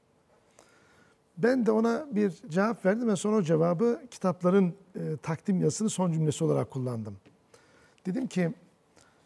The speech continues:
"Geçmişimizle ilgileniyoruz. Çünkü Türk milleti olarak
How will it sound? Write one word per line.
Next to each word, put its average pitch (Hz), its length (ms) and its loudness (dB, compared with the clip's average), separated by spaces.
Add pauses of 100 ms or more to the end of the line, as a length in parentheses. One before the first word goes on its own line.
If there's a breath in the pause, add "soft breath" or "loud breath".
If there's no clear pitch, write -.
(140)
"Geçmişimizle 170 720 0
ilgileniyoruz. 196 760 0 (200)
Çünkü 180 320 -6 (280)
Türk 175 180 -6
milleti 165 380 2
olarak 165 300 0